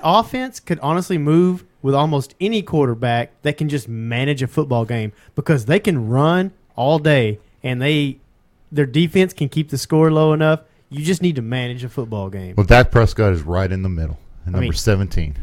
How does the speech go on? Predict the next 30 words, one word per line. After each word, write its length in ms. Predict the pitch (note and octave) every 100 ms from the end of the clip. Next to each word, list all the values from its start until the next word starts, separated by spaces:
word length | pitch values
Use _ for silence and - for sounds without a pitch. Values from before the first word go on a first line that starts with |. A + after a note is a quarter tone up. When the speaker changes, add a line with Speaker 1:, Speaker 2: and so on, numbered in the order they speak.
| -
Speaker 1:
he 80 | -
Speaker 2:
Thirty-two 360 | A#2 A#2+ B2+
teams 320 | - B2 B2 A2
in 80 |
the 80 | B2
league. 480 | A2 G2+ G2 F#2+ - - - - - - -
Um, 580 | E2+ E2+ E2 E2 E2 D2 - - _ _ _ _ _ _ _ _ _ _ _ _ _ - _ _ _ -
you 160 | E2 G2+
had 260 | F#2+ F#2 D2+ -
thirty, 760 | A2 A2+ A#2+ A#2 A2+ G#2+ G2 - - _ _ _ _ _ _ -
thirty-three 640 | A2+ A2+ G#2 - G#2 A2+
quarterbacks. 960 | F#2 - G#2+ F#2 D#2+ D#2 D#2+ - - - - _ _ _ _ _ _ _ _ _ _ _ -
I'm 80 | G2
sorry, 220 | G#2+ F2 -
thirty-four 520 | A#2 B2+ A#2+ A#2+ A#2+
quarterbacks 560 | - G#2+ G2 F2+ F2+ -
actually 440 | F#2 - G2 F#2+
garner 460 | D#2+ G2 G2 F#2+ F2+
enough 280 | F2 F#2 -
stats 560 | - F#2 F2 E2 -
to, 280 | - E2+ D#2
to 140 | - -
put, 360 | - G2 E2
put 160 | - F2+
on 180 | F2 E2+
this 280 | D#2 -
quarterback 460 | - F#2 F2+ F#2+ F2
rating 280 | F#2+ F#2 G2
list, 280 | G2 G2 D3+
Speaker 1:
Mm-hmm. 280 | C3+ D3+